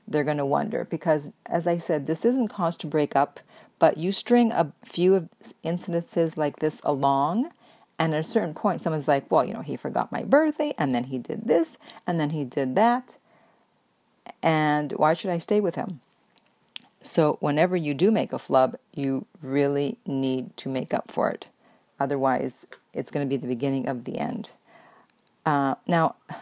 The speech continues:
to play devil's advocate again, I have one little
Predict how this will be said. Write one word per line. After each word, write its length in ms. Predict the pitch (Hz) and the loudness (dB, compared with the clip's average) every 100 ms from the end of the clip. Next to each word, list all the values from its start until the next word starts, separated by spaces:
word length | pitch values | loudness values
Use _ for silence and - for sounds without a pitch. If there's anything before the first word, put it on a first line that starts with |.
| - | -14
to 100 | - | -12
play 200 | - 320 | -2 0
devil's 320 | 285 190 160 156 | 4 4 2 0
advocate 460 | 151 135 - 147 | 0 -2 -2 -2
again, 480 | 143 135 156 - - - | -2 -2 0 0 -4 -2
I 120 | 180 | 0
have 280 | 214 180 165 | 2 0 0
one 400 | 165 180 170 156 | 2 2 0 0
little 460 | 147 135 135 - | 2 4 2 0